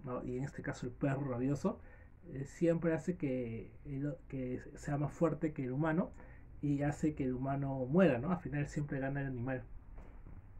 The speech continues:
Por lo que se ve su fascinación de, de Quiroga por los animales. Incluso hay un cue-, hay li-, un libro que tiene para, para chicos, eh, que habla de, para niños, que habla de muchos animales, ¿no?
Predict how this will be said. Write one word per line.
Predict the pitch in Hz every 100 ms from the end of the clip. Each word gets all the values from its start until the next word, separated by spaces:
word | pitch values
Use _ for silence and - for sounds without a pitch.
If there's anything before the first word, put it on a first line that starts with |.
| -
Por | 147
lo | 147
que | 147
se | -
ve | 151
su | 160 190
fascinación | 180 139 135 117 160 156
de, | 147 131
de | 127 120
Quiroga | - 135 147
por | 147
los | 127 127
animales. | 123 151 156 113 - - - -
Incluso | 127 151 160
hay | 156
un | 156
cue-, | 160 131
hay | 131 139 135
li-, | 139 139
un | 147
libro | 151 147
que | 151
tiene | - 143 143
para, | 135 123 120 117 -
para | 131 123
chicos, | - 180 190 - - - - - - -
eh, | 135 127 123 -
que | 135
habla | 139 143
de, | 139 127
para | 113 131 123 120 120
niños, | 156 175 175
que | -
habla | 139 139 139
de | 131 120 113 - 147
muchos | 151 196 180
animales, | 160 139 156 120
¿no? | 107